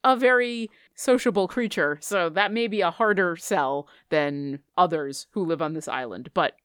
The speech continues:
you'll have to see. As I said, I have no transition, but we all deserve a little bit of levity in our lives, and today the levity comes in the form of, yeah, you're staring down the very large visage of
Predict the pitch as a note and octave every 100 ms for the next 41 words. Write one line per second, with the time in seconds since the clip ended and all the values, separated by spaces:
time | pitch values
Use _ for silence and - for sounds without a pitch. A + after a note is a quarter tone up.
0 | - F3 D3 - D3 - C#2 - _ _
1 | - A3 B3 B3 A3 G#3+ G3 G#3 A3+ F#3+
2 | F#3+ F#3 E3+ D#3+ _ _ _ _ B3 A#3+
3 | B3 A#3+ G#3 G3 A3+ G#3+ E3 G#3+ G#3+ G#3
4 | G3+ G3 F#3+ F#3 F#3 F#3 E3 E3+ E3 E3
5 | D#3+ E3 F#3 G#3 G3+ C4 A4+ F#4+ C4 D4+
6 | D4 D4 - C#4+ D#4 D4+ D#4+ A3 A3+ B3
7 | A3+ D#4 A#3+ E3+ G3 G3+ F#3 - _ -
8 | - - - G3 A3 A3 F3 D#3+ E3 E3
9 | - _ _ - F3+ F#3+ F#3+ F#3 F#3 -
10 | - E3+ E3 G#3+ A#3 B3 B3 F#3+ F#3+ D#3+
11 | D#3 D#3 D3 - - E3+ G3 F3+ D3 E3+
12 | - - - G3 E3+ E3+ F3 F#3+